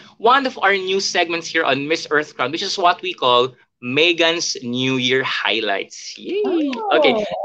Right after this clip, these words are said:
Speaker 1: so what's, what's going to happen, Megan, is I'm going to ask you, um, questions related to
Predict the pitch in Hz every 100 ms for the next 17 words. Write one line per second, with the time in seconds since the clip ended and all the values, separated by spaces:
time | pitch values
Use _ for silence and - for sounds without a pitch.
0 | 220 262 262 - - _ _ _ - 214
1 | 226 262 294 190 220 202 202 180 180 175
2 | 143 151 139 139 139 - 202 202 233 262
3 | 240 - 170 233 - - 139 139 143 _
4 | - - - _ _ 175 180 196 - -
5 | 240 262 - 269 262 202 202 185 175 170
6 | 175 160 151 - 143 143